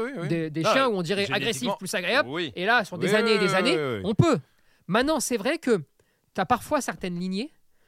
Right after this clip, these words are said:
Speaker 2: où on va pousser certains traits de caractère,
Speaker 1: Hmm.
Speaker 2: pas liés à l'agressivité, mais qui peut t-, ce trait de caractère peut très vite faire dériver vers
Speaker 1: Hmm.
Speaker 2: l'agressivité.
Speaker 1: Ouais, ouais, ok.
Speaker 2: Alors là, c'est,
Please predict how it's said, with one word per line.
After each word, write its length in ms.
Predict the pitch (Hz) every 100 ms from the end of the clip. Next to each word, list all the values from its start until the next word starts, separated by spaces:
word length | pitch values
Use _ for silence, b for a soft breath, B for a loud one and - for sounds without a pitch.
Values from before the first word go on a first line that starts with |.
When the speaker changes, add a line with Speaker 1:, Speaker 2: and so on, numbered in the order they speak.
| _ _
Speaker 2:
où 100 | 156
on 80 | 185
va 160 | 180 208
pousser 480 | - 294 - 302 185 _
certains 600 | - - 370 339 - 311
traits 180 | - 220
de 60 | -
caractère, 340 | 208 190 185
Speaker 1:
Hmm. 160 | 147 95 - -
Speaker 2:
pas 100 | 415 392
liés 120 | 359
à 100 | 226
l'agressivité, 680 | 170 156 165 180 190 302 349 _ _ _ _ -
mais 100 | 165
qui 200 | - 214
peut 180 | - 214
t-, 180 | - -
ce 160 | - 196
trait 220 | - 285
de 40 | -
caractère 460 | 220 208 - 285
peut 160 | - 175
très 300 | - 226 220
vite 260 | 277 - _ _ _
faire 220 | - 196 151
dériver 560 | 277 277 277 277 220 - -
vers 220 | 147 175
Speaker 1:
Hmm. 40 | 175
Speaker 2:
l'agressivité. 500 | 160 180 190 165 -
Speaker 1:
Ouais, 220 | 120 113
ouais, 80 | 98
ok. 60 | 95
Speaker 2:
Alors 200 | 190 214
là, 220 | 269 294 - - b _
c'est, 180 | 151